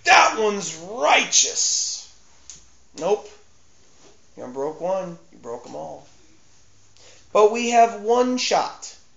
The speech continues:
Just one shot to make it. Ironically, that's because we have our title today.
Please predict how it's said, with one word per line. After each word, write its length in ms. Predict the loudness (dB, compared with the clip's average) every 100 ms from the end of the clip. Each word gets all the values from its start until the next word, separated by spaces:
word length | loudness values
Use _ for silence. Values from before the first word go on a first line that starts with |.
| -20 -20 -20 -20 -20 -20 -20 -20 -20 -12
Just 680 | 0 2 2 0 -10 -14 -20 -20 -20 -20 -20 -10
one 600 | -2 0 0 -4 -12 -16 -20 -20 -20 -20 -20 -20 -20 -20 -16
shot 580 | -10 -6 -6 -6 -14 -20 -20 -20 -20 -20 -20 -20
to 100 | -16
make 280 | -12 -14 -14
it. 160 | -20 -20 -20 -20 -20 -20 -20 -20 -20 -20 -20 -20 -20 -20 -20 -20 -20 -20 -8 -6
Ironically, 600 | -2 0 -2 -4 -8 -4
that's 540 | -4 -4 -6 -10 -14 -20 -20
because 560 | -20 -14 -8 -6 -8 -12
we 140 | -14
have 280 | -10 -8 -8 -12 -20 -20 -20 -20 -20 -20 -20 -20 -20 -20 -20 -20 -18
our 100 | -16
title 340 | -10 -8 -8 -10
today. 360 | -14 -16 -18